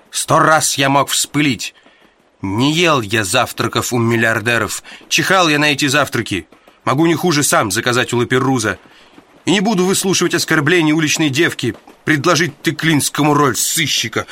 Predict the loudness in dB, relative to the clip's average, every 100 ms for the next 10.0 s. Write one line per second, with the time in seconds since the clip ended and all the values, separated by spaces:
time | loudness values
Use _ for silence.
0 | -10 -4 -2 -2 -2 -2 0 -2 0 0
1 | 0 -2 -2 0 0 0 -2 -12 -16 -20
2 | _ -4 -2 0 0 -2 -4 0 2 2
3 | 0 -2 -6 -6 0 2 2 0 -2 -6
4 | -2 0 2 0 -4 -10 -6 -6 -4 -2
5 | 0 0 0 -2 -2 0 -2 -4 -8 -20
6 | -20 -20 -14 -4 0 2 2 0 -2 0
7 | 0 0 0 -2 0 0 -2 -2 0 0
8 | 0 -2 -8 -10 -20 -20 -8 -4 -2 -2
9 | 0 0 0 -4 -4 -2 -2 -2 -2